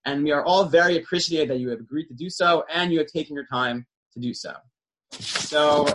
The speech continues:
now that we have introduced our wonderful panelists, I'm going to begin our series of questions. Um, and I hope to give each panelist five minutes to respond to each question. Our first question is more introductory,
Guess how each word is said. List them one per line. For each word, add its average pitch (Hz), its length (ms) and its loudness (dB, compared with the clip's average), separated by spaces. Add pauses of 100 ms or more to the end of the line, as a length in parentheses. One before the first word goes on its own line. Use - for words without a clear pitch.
(560)
now 151 200 0
that 170 80 2
we 175 60 4
have 165 120 -2
introduced 160 640 -6
our 123 320 2
wonderful 143 400 -2
panelists, 180 500 -4 (120)
I'm 135 160 -4
going 156 220 0
to 139 160 -20
begin 156 400 -6 (100)
our 131 420 -2
series 127 380 -8
of 107 60 -20 (100)
questions. 202 600 -4 (800)
Um, 139 240 0
and 135 80 -2
I 143 60 -2
hope 170 220 0
to 160 100 -6
give 156 220 0
each 165 260 -6
panelist 135 720 -2
five 139 260 2
minutes 117 560 -8
to 113 380 -8 (340)
respond 127 480 0
to - 160 -10 (100)
each 120 240 -10
question. - 360 -12 (880)
Our 170 100 2
first 294 240 2
question 214 320 4
is 170 200 2
more 170 300 4
introductory, 127 800 -6